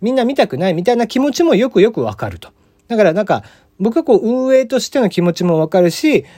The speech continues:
えー、逆に利用者としてみんなが思うことみたいなのも十分理解はできるので、なのでなんか、そこを客観的にできるだけ考えなきゃなっていうふうに考えた上で、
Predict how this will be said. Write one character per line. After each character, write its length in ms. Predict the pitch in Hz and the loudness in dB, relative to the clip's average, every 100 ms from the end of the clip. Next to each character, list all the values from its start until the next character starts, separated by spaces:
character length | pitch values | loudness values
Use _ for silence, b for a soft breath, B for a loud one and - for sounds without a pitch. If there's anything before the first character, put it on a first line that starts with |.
| B | B
え 500 | 170 160 151 143 135 131 | -2 0 0 0 -2 -4
ー、 120 | 113 - _ - | -8 -18 _ -10
逆 260 | 175 180 220 | -2 -2 0
に 140 | 196 | -2
利 140 | 170 208 | 2 4
用 180 | 247 | 4
者 120 | 208 180 | 0 -2
と 120 | 165 | -4
し 100 | - | -2
て 280 | 285 277 165 | 0 2 0
み 140 | 170 | -2
ん 40 | |
な 120 | 180 151 | -2 -2
が 80 | |
思 200 | 135 160 | -2 -2
う 60 | 160 | -2
こ 120 | 147 | -4
と 220 | - 160 220 | -2 -2 -2
み 120 | 247 | -4
た 100 | 247 | -2
い 40 | |
な 100 | 226 | -2
の 80 | 311 | -4
も 160 | 247 - B - | -6 -8 B -10
十 220 | 226 254 | -6 -4
分 260 | 302 202 123 | -2 -4 -2
理 140 | 170 | -2
解 180 | 180 139 | 0 0
は 240 | 214 208 b b | 0 0 b b
で 120 | 135 127 | -10 -6
き 100 | 147 | -6
る 100 | 120 | -8
の 120 | 101 | -8
で、 340 | 127 123 98 _ b b - | -8 -8 -8 _ b b -8
な 160 | 214 | -4
の 100 | 254 | -2
で 120 | 196 165 | -2 -2
な 120 | 160 | -2
ん 40 | |
か、 160 | 139 117 - _ - | -4 -10 -14 _ -16
そ 160 | - 196 | -10 -2
こ 180 | 240 | 0
を 60 | 247 | 2
客 220 | 185 170 | 0 -2
観 240 | - 202 185 | -2 -2 -2
的 240 | 185 196 | -4 -2
に 140 | 190 | -2
で 120 | 175 165 | -2 0
き 100 | 175 | 0
る 60 | |
だ 120 | 170 | 0
け 120 | 165 165 | -2 -2
考 100 | 160 156 156 | 0 0 0
え 80 | |
な 100 | 135 | -2
き 80 | 110 | -4
ゃ 60 | 131 | -2
な 240 | 220 254 | 0 0
っ 20 | |
て 160 | 233 147 | -2 -4
い 60 | 123 | -4
う 80 | 113 | -6
ふ 160 | 165 | -6
う 80 | 165 | -6
に 120 | 156 | -6
考 240 | - 190 196 | -2 0 0
え 80 | 185 | 0
た 100 | 175 | 0
上 140 | 294 | 0
で、 140 | 220 | 0